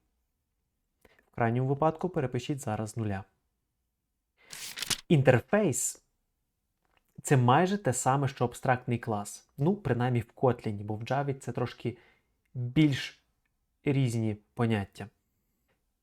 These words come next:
Основна ціль інтерфейса, як і абстрактного класу, це заставити своїх наслідників, ті, хто від них наслідується, зобов'язати їх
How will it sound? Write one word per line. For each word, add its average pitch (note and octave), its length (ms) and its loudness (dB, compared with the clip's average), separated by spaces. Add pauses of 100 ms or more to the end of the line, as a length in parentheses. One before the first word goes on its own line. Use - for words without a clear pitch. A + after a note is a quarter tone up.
(160)
Основна D#3+ 440 6
ціль C#3+ 400 0 (260)
інтерфейса, B2 720 0
як G#2+ 220 0
і A2+ 40 -2
абстрактного A2+ 600 -2
класу, G3+ 540 0 (580)
це B2+ 480 6 (1040)
заставити B2+ 1000 6 (840)
своїх B2 800 0 (420)
наслідників, B2+ 920 -2 (760)
ті, C#3+ 140 2
хто C3 200 0
від A#2+ 160 2
них B2+ 300 2
наслідується, G#2+ 840 -4 (680)
зобов'язати C#3 1000 4
їх G2 360 -4